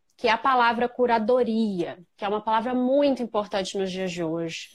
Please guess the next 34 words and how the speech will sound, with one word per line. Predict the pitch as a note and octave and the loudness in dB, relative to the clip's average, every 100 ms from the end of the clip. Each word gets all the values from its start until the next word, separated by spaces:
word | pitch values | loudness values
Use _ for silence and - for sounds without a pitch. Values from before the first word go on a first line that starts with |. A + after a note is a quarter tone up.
| _ - - _ | _ -20 -20 _
tanto | - D#4 E4 | 0 2 2
dentro | A#3 A3+ A3 | 2 0 -2
da | G#3 | -4
educação | G3 - F#3 F#3+ C4 B3 | -6 -4 -6 -4 -4 -2
como | B3 A#3+ A#3 | -4 -6 -6
em | |
qualquer | A3+ A3+ A3+ A#3+ A3+ | -2 -4 -2 -2 0
outra | A3+ - | -2 -2
área. | G#3+ D#3 D3+ - _ _ - - - - - | -2 -2 -4 -14 _ _ -20 -20 -20 -18 -8
E | C4 | -6
quando | - E4 | 0 2
eu | F4+ | 4
falo | F4 C4+ A#3+ | 2 2 2
curadoria, | A#3+ A3 G3 F#3 G3 A#3+ | 0 0 0 0 2 2
eu | A3+ | 2
quero | B3 A3+ | 0 0
dizer | G#3+ A3 A#3 | 0 0 0
o | A#3+ | 0
seguinte: | - A#3 G3+ A#3 A#3 G#3+ G#3 | -2 -6 -2 -2 -2 -2 -4
é | |
realmente, | G#3 B3 B3 G#3+ G#3+ A#3+ B3 A#3+ A3 G3+ - | -2 0 0 0 0 2 0 -2 -8 -10 -8
é, | G3+ G3 F#3+ E3 | -6 -4 -4 -2
a | G#3+ | -2
seleção, | A3 - C#4 C#4+ C#4 C#4 - B3+ G#3+ G3+ F#3+ - - - | -2 0 2 2 2 -2 -4 2 2 2 -2 -6 -12 -4
a | G#3+ | -4
qualificação | - D#4+ F4 F#4+ F4 - D4+ - A#3 A3+ - D4 D4+ | 0 0 4 4 2 0 -2 0 -2 0 0 0 2
desse | C#4+ C#4+ C#4 | 0 0 -6
conteúdo | C4 C4 C4 A#3 A#3 | -6 -4 2 2 2
que | B3 | -2
tá | - A#3+ | -4 -4
sendo | A#3+ C4 B3 - _ _ _ _ _ _ | -2 -4 -4 -6 _ _ _ _ _ _
consumido | E4+ F#4 G4 - C#4+ C4 C4 A#3+ | 0 2 0 2 4 4 4 2
por | - C4 | 0 -2
você, | A#3+ B3 A#3+ - A#3+ A3+ A3+ | 2 0 0 0 2 2 0